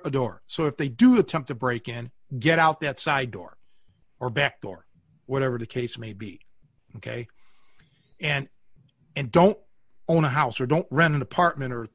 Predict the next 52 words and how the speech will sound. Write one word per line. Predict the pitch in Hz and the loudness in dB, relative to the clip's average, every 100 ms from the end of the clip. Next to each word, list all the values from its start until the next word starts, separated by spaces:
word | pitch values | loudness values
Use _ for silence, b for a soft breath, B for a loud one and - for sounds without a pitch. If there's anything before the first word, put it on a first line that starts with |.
| _ - | _ -6
condo | 170 170 156 | 0 2 4
or | 131 123 | 2 2
whatever | 131 131 131 | 0 0 0
that | 131 | 0
has | 151 147 123 - - - | 0 0 -2 -10 -20 2
doors | 160 156 143 | 4 6 4
that | 151 147 | 0 0
are | 147 | 0
adjoining, | 135 147 175 123 90 - - - | -2 -2 -2 -2 -8 -20 -16 -4
where | 131 131 - b | 0 0 -2 b
if | 127 - | -8 -6
you | |
go | 123 135 | -2 2
out | 147 202 | 2 2
the | 151 165 | 2 0
<laughs> | |
other | 175 135 | 0 -2
door, | 120 127 139 | -4 -2 -2
you're | 139 | -2
gonna, | 147 139 139 - b | -2 -4 -6 -16 b
you | 160 | -8
know, | 120 110 - - _ _ _ - | -8 -10 -18 -20 _ _ _ -16
you, | 147 139 | -14 -8
you're | 147 | 0
not | 165 170 | 0 2
gonna | 160 151 | 0 -2
really | 135 156 147 | 0 2 2
have | 143 135 | 2 0
a | |
great | 123 139 123 | 0 -2 -4
suc-, | 123 - | -8 -10
success | - - - 131 - - 196 - - - - - | -12 -12 -14 -14 -10 -4 -2 -2 -10 -18 -20 -14
escape. | - - - 101 _ b b b b b b _ | -10 -10 -12 -14 _ b b b b b b _
And | 151 151 | -4 -2
you, | 170 - - _ _ _ - | -2 -6 -20 _ _ _ -4
and | 147 143 - _ _ - | -2 -2 -8 _ _ -20
you | 190 180 160 156 | -20 -12 -6 -6
kinda | 143 190 247 233 | -2 2 4 4
wanna | 175 127 | 2 4
look, | 135 202 - | 4 2 2
you | |
wanna | 151 165 | -2 0
be | 143 | 0
able | 156 123 | 0 -2
to | |
see | - - 190 | -8 -2 -2
what's | 214 | -2
going | - 214 214 | 0 0 2
on | 220 220 | 2 2
at | 220 | 0
your | 214 | 0
door. | 185 220 233 214 | 2 2 2 -4